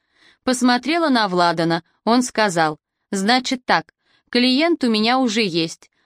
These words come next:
а мой гонорар ты всё равно не потянешь. Сообщать ментам о том, где Юля была в тот вечер, я пока не стану.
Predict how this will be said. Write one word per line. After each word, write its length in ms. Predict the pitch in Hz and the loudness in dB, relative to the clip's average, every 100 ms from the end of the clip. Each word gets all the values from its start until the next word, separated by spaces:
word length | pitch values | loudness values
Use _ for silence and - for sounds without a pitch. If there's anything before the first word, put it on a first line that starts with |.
| - | -2
а 120 | 196 | 0
мой 220 | 214 220 | 2 0
гонорар 500 | 185 208 202 254 277 | -2 0 2 2 -2
ты 180 | - 202 | -2 -6
всё 220 | - 208 | -2 0
равно 420 | 202 190 226 220 - | 0 0 0 0 0
не 200 | 214 202 | -2 0
потянешь. 720 | 202 190 185 156 147 - - _ _ _ | -2 -2 0 0 -2 -8 -20 _ _ _
Сообщать 680 | - 226 226 - 285 262 | -2 0 0 0 -4 -2
ментам 540 | 247 247 247 240 202 180 | 0 2 2 2 0 0
о 120 | 190 | -2
том, 300 | 185 214 202 | 0 0 0
где 260 | 185 175 214 | -2 0 -2
Юля 280 | 196 208 180 | 0 0 0
была 280 | 180 185 180 | 2 2 0
в 80 | |
тот 220 | - 196 214 | -2 -6 -4
вечер, 420 | 302 262 190 170 _ _ - | -4 -2 -4 -6 _ _ -4
я 260 | 208 277 | 0 0
пока 340 | 294 247 240 233 | 0 -2 0 0
не 120 | 233 | 0
стану. 500 | - - 165 147 | -4 -2 0 0